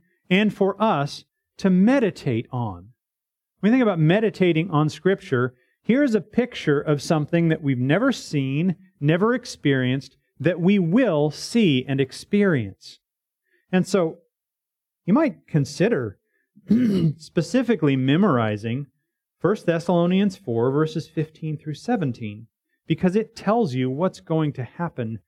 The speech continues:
to you. Not everything that's gonna happen to you, but what you and I really need to know.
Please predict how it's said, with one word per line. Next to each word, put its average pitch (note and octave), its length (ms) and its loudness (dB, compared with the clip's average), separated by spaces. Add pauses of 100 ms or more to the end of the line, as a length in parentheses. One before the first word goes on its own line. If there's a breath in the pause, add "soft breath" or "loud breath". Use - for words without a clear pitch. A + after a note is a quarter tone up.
(220)
to - 140 -10
you. B2+ 480 -4 (680)
Not G#3 160 2
everything E3+ 560 -2
that's D#3+ 160 -4
gonna C3+ 160 0
happen B2 340 0
to A#2 60 -4
you, B2+ 140 0
but F3 140 0
what F3 320 -2 (160)
you G3+ 260 2
and D#3 100 0
I B2 100 2
really C#3+ 440 2
need D#3+ 320 2 (320)
to D3 140 -2
know. C#3+ 540 0